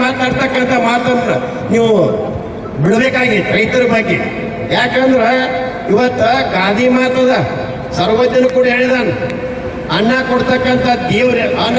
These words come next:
ಕೊಡ್ತಕ್ಕಂಥ ರೈತ ದೇವ್ರು. ಅನ್ನ ಇಲ್ದಂದ್ರೆ ದೇಶ ನಡೆಯಂಗಿಲ್ಲ. ಮೇಟಿ ವಿದ್ಯೆಯಲ್ಲಿ ಟೀಮ್ ದಾಟ್ ನಡೆದಿದ್ದಲ್ಲ ದೇಶ. ಅಂದ್ರೆ ದೇಶಕ್ಕೆ ರೈತ ಬೆನ್ನೆಲುಬು ಅಂತ ಮಾತಾಡ್ತೀವಿ ನಾವು, ಆದ್ರೆ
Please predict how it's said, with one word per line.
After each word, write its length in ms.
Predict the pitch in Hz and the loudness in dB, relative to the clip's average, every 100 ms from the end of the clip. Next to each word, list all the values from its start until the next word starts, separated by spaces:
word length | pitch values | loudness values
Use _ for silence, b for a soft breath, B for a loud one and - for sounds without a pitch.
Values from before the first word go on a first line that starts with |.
| 254 | 0
ಕೊಡ್ತಕ್ಕಂಥ 480 | 240 254 254 247 233 233 | 0 0 0 0 0 2
ರೈತ 200 | 220 247 247 254 226 | 2 0 0 2 2
ದೇವ್ರು. 320 | 254 262 175 - - - - - - - - - - | 2 2 2 0 -2 -4 -6 -4 -6 -6 -8 -4 0
ಅನ್ನ 140 | 254 247 | 2 4
ಇಲ್ದಂದ್ರೆ 440 | 254 254 254 247 262 262 | 2 2 2 2 2 2
ದೇಶ 140 | 262 - | 0 0
ನಡೆಯಂಗಿಲ್ಲ. 420 | 247 254 247 254 220 170 170 - - - - - - - | 0 2 2 2 2 -2 -4 -6 -8 -6 -6 -6 -6 0
ಮೇಟಿ 320 | 170 240 247 254 | 2 2 0 0
ವಿದ್ಯೆಯಲ್ಲಿ 480 | 247 - 254 247 247 247 247 247 - - 294 - - | 0 0 2 2 0 -2 -2 -4 -6 -4 -4 -4 -4
ಟೀಮ್ 220 | 240 240 226 214 - 214 | -4 -2 -2 0 0 0
ದಾಟ್ 200 | 226 - | 0 2
ನಡೆದಿದ್ದಲ್ಲ 420 | 214 220 220 214 208 | 2 2 2 2 2
ದೇಶ. 140 | 214 208 180 160 - - - - 185 | 2 2 0 0 -4 -4 -6 -4 0
ಅಂದ್ರೆ 180 | 208 240 170 | 2 2 2
ದೇಶಕ್ಕೆ 480 | 226 233 254 247 233 247 | 2 2 2 2 0 2
ರೈತ 200 | 240 254 254 196 | 0 0 0 0
ಬೆನ್ನೆಲುಬು 440 | 214 247 247 247 247 | 0 0 2 2 0
ಅಂತ 100 | 247 220 | 0 -2
ಮಾತಾಡ್ತೀವಿ 420 | 240 247 240 226 | 0 0 0 2
ನಾವು, 140 | 196 - - - - | 0 0 -4 -6 -4
ಆದ್ರೆ 180 | 220 254 | -2 0